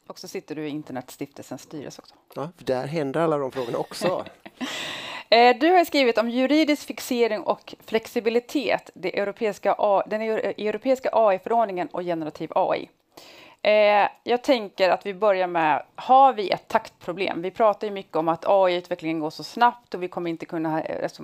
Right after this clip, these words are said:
Speaker 1: lagstiftningen laggar efter. Hur är det med takten? Ko-, funkar det här egentligen? Klarar vi av att, eh, lagstifta kring de här frågorna när det går så fort?
Speaker 2: Eh, ja, det, det klarar vi, men det är ju, det är ju, eh, förenat med massa utmaningar.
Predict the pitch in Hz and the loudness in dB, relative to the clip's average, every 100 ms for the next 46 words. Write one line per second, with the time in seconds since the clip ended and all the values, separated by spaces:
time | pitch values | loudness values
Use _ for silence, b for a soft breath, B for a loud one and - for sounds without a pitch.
0 | - - 170 185 180 - 170 - 170 165 | -16 -8 0 0 0 -10 -12 -8 -6 -2
1 | 165 160 156 160 269 - - 247 240 240 | 0 2 2 2 0 -4 2 4 4 0
2 | B B B B - - 254 277 277 262 | B B B B -12 -4 2 2 2 -2
3 | - 202 - - 165 170 - 233 - - | 0 -2 -4 -8 -6 -8 -4 -2 -2 -10
4 | - 254 196 - 254 247 151 165 170 147 | -8 -8 -6 -2 2 4 2 0 -4 -8
5 | - - - 220 185 226 269 107 - - | -8 -14 -2 0 2 4 4 2 -2 -10
6 | - - - 175 _ _ 202 214 175 226 | -12 -10 -10 -10 _ _ -2 -2 -2 -10
7 | 233 226 185 180 175 190 185 180 175 170 | -8 -8 -10 -12 -10 -10 -10 -10 -10 -10
8 | 175 _ - 139 139 131 - - - - | -16 _ -8 -2 0 0 -4 -14 -20 -20
9 | - - _ - 139 - 156 135 156 190 | -20 -20 _ -20 -10 -8 -4 0 2 4
10 | 220 226 208 202 185 170 196 151 117 139 | 2 2 2 2 0 0 2 2 2 2
11 | 160 165 160 165 151 147 156 156 151 143 | 4 4 4 2 2 2 2 2 2 0
12 | 135 - 147 131 139 151 - 160 143 139 | -2 0 0 0 0 0 -2 -4 -4 -4
13 | 120 156 160 110 | -2 -2 -4 -6